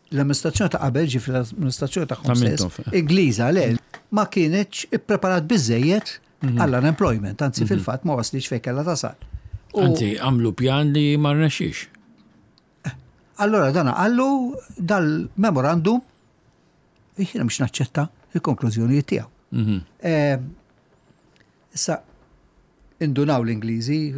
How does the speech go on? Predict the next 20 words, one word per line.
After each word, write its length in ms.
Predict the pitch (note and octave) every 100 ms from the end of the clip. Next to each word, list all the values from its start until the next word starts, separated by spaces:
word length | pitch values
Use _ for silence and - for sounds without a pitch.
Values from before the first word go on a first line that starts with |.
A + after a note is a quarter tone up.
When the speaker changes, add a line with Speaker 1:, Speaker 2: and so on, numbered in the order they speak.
| -
Speaker 1:
ovvjament, 680 | A#2 - - C3+ E3 -
li 500 | D#3 C3 C3 F3 F#3+ D#3+
ġejjin 400 | D3+ C#3+ A#2+ B2+
negozjati 640 | B2+ A#2+ - A#2 A2+ C3
jibsin. 360 | B2+ - C3 G2+ _ _ _ -
Alla 220 | E3 C#3+
bdew 240 | C3+ D3
jippruvaw 280 | C#3 C#3+ D#3+
jagħmlu 260 | D3+ C3+ B2
l-kalkoli 420 | - D3 C3+ A#2
tagħhom 440 | A#2 A#2 - D3 D#3 _ _ _ _
ta' 240 | D3+ C3+ -
x'attitudni 580 | - D#3 - - C3+ A#2
għandhom 300 | C3+ C#3 C3+
jieħdu 420 | B2 A#2 A#2 C3 C3 - - _ -
u 440 | D#3 C#3 C3 B2+ - _ - _ _ _ _ _ _ _
x'kun, 380 | - - F3 D#3+
xi 240 | - - E3+
tkun 300 | - C3+ C3
l-aħjar, 500 | D3 B2 B2+ A#2 C3